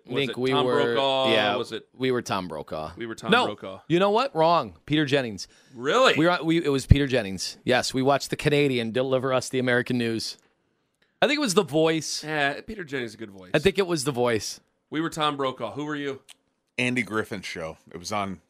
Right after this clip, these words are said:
Speaker 3: T B S. It was a rerun.
Speaker 2: I don't know a lot of Dan Rathers. And Dan Rathers from Texas. I can imagine a lot of people in,
Speaker 3: Yeah,
Speaker 2: in
Speaker 3: we
Speaker 2: Oklahoma
Speaker 3: probably
Speaker 2: would probably be Dan
Speaker 3: I don't
Speaker 2: Rather.
Speaker 3: know. I, I don't remember. I do remember I watched a ton of, like,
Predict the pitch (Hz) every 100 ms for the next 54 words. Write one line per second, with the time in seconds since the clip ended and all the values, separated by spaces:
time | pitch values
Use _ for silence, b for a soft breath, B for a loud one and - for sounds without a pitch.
0 | _ 113 92 95 90 - 85 90 92 92
1 | 90 85 - 196 277 294 262 254 214 202
2 | 208 190 175 160 107 - - _ 123 160
3 | 214 208 220 190 123 117 147 165 110 135
4 | 135 139 131 151 139 117 120 127 135 123
5 | 127 120 117 160 185 175 170 165 - 165
6 | 156 185 113 107 110 104 101 101 110 175
7 | 151 131 110 - 123 131 - - - 156
8 | 123 131 131 123 117 110 113 127 131 123
9 | 120 120 113 - 104 113 107 107 - 110
10 | - 110 110 98 101 95 -